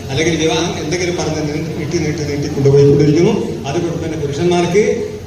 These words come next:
പെണ്ണ് കിട്ടാത്ത ഒരു പ്രത്യേക സാഹചര്യമാണ് ഇപ്പോഴുള്ളത്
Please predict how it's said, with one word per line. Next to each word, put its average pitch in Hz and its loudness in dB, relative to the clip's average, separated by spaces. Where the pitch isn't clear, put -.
പെണ്ണ് 175 -2
കിട്ടാത്ത 160 -6
ഒരു 147 -2
പ്രത്യേക 151 -2
സാഹചര്യമാണ് 143 -2
ഇപ്പോഴുള്ളത് 135 0